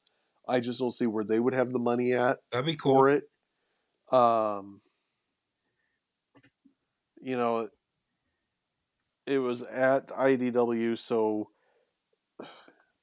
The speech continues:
Speaker 1: it could go to Image, I guess, but it really doesn't feel like it would be a good Image property. I'm not sure where it's gonna land. Um, I guess Marvel makes the most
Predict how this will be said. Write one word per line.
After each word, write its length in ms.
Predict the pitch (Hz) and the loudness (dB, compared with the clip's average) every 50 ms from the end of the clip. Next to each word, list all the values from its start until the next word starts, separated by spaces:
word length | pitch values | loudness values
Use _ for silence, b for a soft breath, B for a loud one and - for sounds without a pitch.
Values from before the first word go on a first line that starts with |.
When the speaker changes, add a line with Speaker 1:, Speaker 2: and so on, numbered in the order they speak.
| _ _ _ _ _ | _ _ _ _ _
Speaker 1:
it 180 | 143 143 139 - | -4 -4 -4 0
could 260 | - 151 151 156 151 | 2 2 4 4 4
go 160 | 156 156 156 | 4 4 4
to 220 | 147 143 131 - - | 4 2 0 -2 -6
Image, 420 | 135 127 123 139 151 160 156 156 | -8 -6 -2 0 0 -2 -2 -2
I 140 | 156 170 170 | -4 -4 -2
guess, 840 | 160 160 160 165 170 190 202 202 - - - - - - - - _ _ _ _ _ _ _ _ _ _ _ | -2 0 -2 0 0 -2 -4 -4 -8 -14 -18 -20 -20 -20 -20 -20 _ _ _ _ _ _ _ _ _ _ _
but 80 | 143 139 | 6 6
it 60 | 135 | 6
really 260 | 123 127 135 143 147 | 6 6 6 6 6
doesn't 220 | 147 147 143 135 | 4 2 0 -2
feel 180 | - - 139 135 | -2 0 2 2
like 200 | 135 135 135 135 | 2 2 2 0
it 60 | 139 | 0
would 180 | 131 123 123 120 | 0 0 0 0
be 120 | 120 127 | 0 0
a 60 | 123 | 0
good 500 | 120 127 - - - - 135 127 127 - - | -2 -4 -10 -16 -2 2 2 2 2 0 -4
Image 300 | 123 120 123 123 - - | -4 -4 -4 -4 -6 -8
property. 580 | - - 113 110 110 - 143 147 165 180 190 190 - B B B B B B B B B B B - | -2 0 2 2 2 2 0 0 0 0 0 -4 -8 B B B B B B B B B B B 4
I'm 160 | - 180 202 | 4 6 6
not 140 | 240 240 - | 4 2 2
sure 140 | - 254 | 0 0
where 140 | 240 233 233 | 0 0 0
it's 100 | 220 - | -2 -2
gonna 180 | - 220 208 202 | -2 -2 0 0
land. 360 | 190 185 190 202 175 127 - - _ _ _ _ _ _ _ _ _ - | 0 0 0 0 -2 -4 -6 -12 _ _ _ _ _ _ _ _ _ -2
Um, 720 | - 135 135 131 131 127 123 120 120 117 113 113 110 110 _ _ _ _ _ _ _ _ | 2 4 6 6 6 6 4 2 0 -2 -6 -10 -14 -18 _ _ _ _ _ _ _ _
I 120 | - 123 127 | -6 -4 -2
guess 220 | 143 156 147 - | -2 -4 -4 -6
Marvel 480 | 131 110 110 110 123 139 143 160 160 151 | -8 -6 -2 0 0 0 0 -2 -4 -2
makes 300 | 143 143 143 143 - - | 0 -2 -2 -2 -6 -6
the 100 | - 175 | -6 -4
most 400 | 165 165 160 165 156 - - | -2 0 0 -2 -2 -4 -12